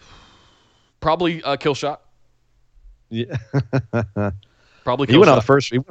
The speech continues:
Speaker 2: on the first round, too.
Speaker 1: Yeah, he did. So him,
Speaker 2: Um,
Speaker 1: him or Angel Garza, and I'm, I'm pleasantly s-, surprised that it was just announced last night we're gonna get the two of them in a, in a match on the kickoff
Speaker 2: Yeah.
Speaker 1: show here
Speaker 2: I
Speaker 1: in about
Speaker 2: think, I
Speaker 1: 15
Speaker 2: think
Speaker 1: minutes.
Speaker 2: Angel Garza would have been my pick to win the whole thing just
Speaker 1: Yeah.
Speaker 2: with his skill level and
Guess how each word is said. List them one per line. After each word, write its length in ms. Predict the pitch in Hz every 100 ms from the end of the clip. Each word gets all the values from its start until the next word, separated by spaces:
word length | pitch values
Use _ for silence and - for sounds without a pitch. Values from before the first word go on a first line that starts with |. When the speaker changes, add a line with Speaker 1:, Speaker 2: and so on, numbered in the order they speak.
| 107
Speaker 2:
on 60 |
the 60 | 95
first 260 | 120 113 110
round, 300 | 131 110 92
too. 100 | 113
Speaker 1:
Yeah, 40 |
he 60 | 107
did. 160 | 139 - _ _ _ _ _ _ _ _ - - - -
So 400 | 156 151 151 151
him, 140 | 185 147
Speaker 2:
Um, 60 |
Speaker 1:
him 140 | 196 214
or 80 |
Angel 240 | 185 190 180
Garza, 400 | 170 170 165 170
and 180 | 160 156
I'm, 400 | 156 151 147 151
I'm 140 | 143 135
pleasantly 440 | 175 170 160 160
s-, 220 | 139 - -
surprised 600 | - 151 156 147 139 127
that 240 | 139 139 143
it 20 |
was 140 | 147
just 180 | 147 147
announced 340 | 151 151 151
last 240 | 151 139 156
night 200 | 147 127
we're 80 | 131
gonna 160 | 131
get 240 | 131 131 - - -
the 80 | 123
two 160 | 147
of 80 | 139
them 100 | 135
in 80 | 131
a, 40 | 127
in 120 | 117
a 20 | 123
match 240 | 127 123
on 60 | 123
the 60 |
kickoff 180 | 117 127
Speaker 2:
Yeah. 180 | 120 110
Speaker 1:
show 140 | 113 104
here 60 |
Speaker 2:
I 60 | 160
Speaker 1:
in 60 |
about 80 | 208
Speaker 2:
think, 160 | 208 -
I 60 | 156
Speaker 1:
15 60 | 175
Speaker 2:
think 80 | 170
Speaker 1:
minutes. 80 | 147 143
Speaker 2:
Angel 80 | 139
Garza 320 | 135 131 120
would 120 | 120
have 40 | 113
been 100 | 113
my 160 | 113
pick 200 | 110 113
to 80 | -
win 140 | 110 110
the 100 | 104
whole 160 | 110
thing 340 | - 110 107 107
just 320 | 110 101 -
Speaker 1:
Yeah. 200 | 95 -
Speaker 2:
with 180 | 120 117
his 180 | 120 104
skill 340 | - 127 113
level 360 | 117 110 110 107
and 180 | 104